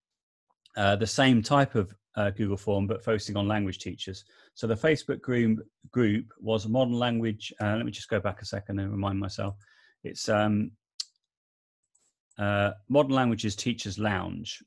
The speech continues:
Okay, if you go onto Facebook, you'll find it by searching for it. It's organized by, um, by Linguascope.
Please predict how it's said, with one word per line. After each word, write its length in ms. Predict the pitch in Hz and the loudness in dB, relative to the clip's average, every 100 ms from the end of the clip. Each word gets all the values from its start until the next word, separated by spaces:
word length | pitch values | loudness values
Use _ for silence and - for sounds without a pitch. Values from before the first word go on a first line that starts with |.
| _ | _
Okay, 300 | 104 101 147 | -6 -2 -2
if 140 | - - | -2 -4
you 60 | |
go 100 | 117 | -2
onto 400 | 131 110 113 113 | -2 0 0 0
Facebook, 400 | - 113 104 110 | -2 -6 -4 -8
you'll 140 | 107 104 | -4 -4
find 340 | - 110 101 | -2 -2 0
it 120 | 107 - | -2 -2
by 100 | 101 | -2
searching 340 | - 113 95 | 0 -4 -4
for 120 | 104 | -6
it. 40 | 101 | -4
It's 100 | 113 | -4
organized 460 | 101 104 98 - | -2 -2 -2 -4
by, 320 | 101 98 95 - _ _ _ _ 101 | -4 -2 -4 -8 _ _ _ _ -4
um, 440 | 95 95 95 - | -2 -2 -4 -4
by 120 | 101 98 | -2 -2
Linguascope. 560 | 95 92 - 92 92 | -2 -4 -8 -10 -10